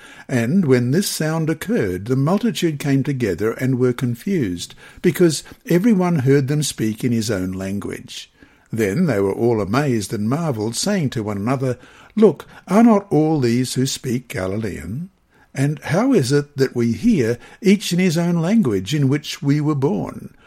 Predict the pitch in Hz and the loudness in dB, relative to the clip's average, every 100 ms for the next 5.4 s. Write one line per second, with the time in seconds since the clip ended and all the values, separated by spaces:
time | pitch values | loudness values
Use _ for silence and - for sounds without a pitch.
0 | _ 139 123 123 151 143 143 160 151 143 | _ 0 2 0 -2 -2 -2 -2 -2 0
1 | 143 139 135 147 127 135 135 139 139 139 | 0 0 -2 0 2 2 2 2 0 -2
2 | - 127 151 143 131 143 147 151 139 139 | -2 2 2 0 0 2 0 0 0 0
3 | 160 151 143 139 143 143 143 160 131 127 | -2 -4 -4 -2 0 0 -2 -4 -2 -2
4 | 117 143 139 151 113 98 147 156 135 139 | 0 0 0 0 -4 -4 -4 -4 -2 -2
5 | 139 - 156 | -2 -4 -8